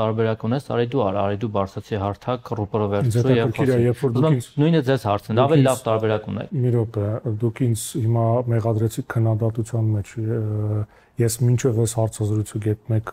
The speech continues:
Speaker 2: քննադատություն հնչեցրել եմ։
Speaker 1: Դե ձեր, ը, խոսքը, որ, ը, իրենք երկարացնում են Նիկոլ Փաշինյանի
Speaker 2: Մինչև այս հարցազրույցը ես դա հնչեցրել եմ։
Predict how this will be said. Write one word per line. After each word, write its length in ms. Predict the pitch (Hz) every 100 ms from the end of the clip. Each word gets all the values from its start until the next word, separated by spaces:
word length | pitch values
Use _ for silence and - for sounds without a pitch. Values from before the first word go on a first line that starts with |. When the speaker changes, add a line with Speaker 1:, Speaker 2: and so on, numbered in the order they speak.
| -
Speaker 2:
քննադատություն 680 | 107 104 107 107 104 - 104
հնչեցրել 460 | 101 107 110 170 208
եմ։ 60 | 139 - 113
Speaker 1:
Դե 100 | 127 123
ձեր, 280 | 131 135 -
ը, 220 | 135 120 113 110 107
խոսքը, 380 | - 127 - 127
որ, 280 | 113 110 - - -
ը, 160 | 117 110 104 107 117
իրենք 240 | 113 107
երկարացնում 720 | 110 104 107 104 - 120 107 104
են 80 | 98 - _ 113
Նիկոլ 280 | - 104 -
Փաշինյանի 640 | 107 - 104 104 101 101 98
Speaker 2:
Մինչև 580 | 139 123 120 139 110 -
այս 100 | 113 117
հարցազրույցը 680 | 110 - 104 107 107 - 107
ես 120 | 104
դա 120 | 110
հնչեցրել 480 | 101 - 110 147 202
եմ։ 80 | 147